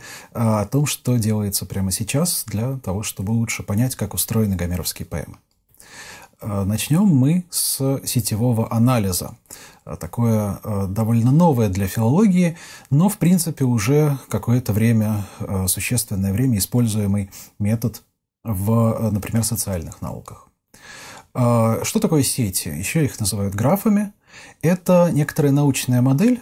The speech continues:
в которой учитываются сущности, всё равно что это, это может быть какая, какая угодно,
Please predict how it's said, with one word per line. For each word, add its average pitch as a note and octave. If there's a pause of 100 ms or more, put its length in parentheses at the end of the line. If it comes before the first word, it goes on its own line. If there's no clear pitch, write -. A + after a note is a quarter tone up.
(100)
в A#2+
которой E3+
учитываются C#3+
сущности, C#3 (200)
всё -
равно F2+
что -
это, G#2+
это -
может F#2
быть F2+
какая, F2+
какая G#2
угодно, G2